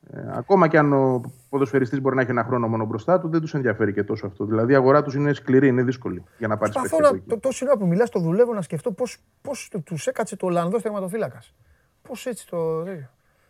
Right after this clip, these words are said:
Speaker 1: Πήγα να το πω πριν, θα σου το πω τώρα. Λοιπόν, ο προπαν-, ο προπονητής τερματοφυλάκων της αεκ, ο Χρυσόσωμος Μιχαηλίδης, θεωρεί ότι είναι σχολή που
Speaker 2: Ναι.
Speaker 1: ταιριάζει πάρα πολύ,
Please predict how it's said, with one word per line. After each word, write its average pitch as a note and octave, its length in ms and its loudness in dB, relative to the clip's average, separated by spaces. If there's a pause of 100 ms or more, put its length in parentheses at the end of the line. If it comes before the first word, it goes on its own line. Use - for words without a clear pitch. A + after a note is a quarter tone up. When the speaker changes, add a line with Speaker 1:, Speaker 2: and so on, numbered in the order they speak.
(340)
Speaker 1:
Πήγα F3 180 6
να D#3+ 60 4
το E3 80 4
πω E3+ 120 4
πριν, E3 320 0
θα E3 80 0
σου D#3+ 60 0
το E3 80 2
πω E3+ 120 0
τώρα. D3+ 240 6
Λοιπόν, B2+ 360 4
ο A#2+ 500 2
προπαν-, B2 400 4
ο C3 60 -2
προπονητής C3 340 2
τερματοφυλάκων A#2+ 640 4
της G2+ 120 -12
αεκ, A#2+ 180 2
ο B2 40 0
Χρυσόσωμος A2+ 680 -4
Μιχαηλίδης, A2+ 480 2
θεωρεί C#3+ 340 6
ότι E3 220 4
είναι E3+ 680 4
σχολή D3+ 520 4
που D#3+ 360 0
Speaker 2:
Ναι. F3+ 60 -2
Speaker 1:
ταιριάζει D#3 380 6
πάρα E3+ 260 6
πολύ, D#3+ 500 2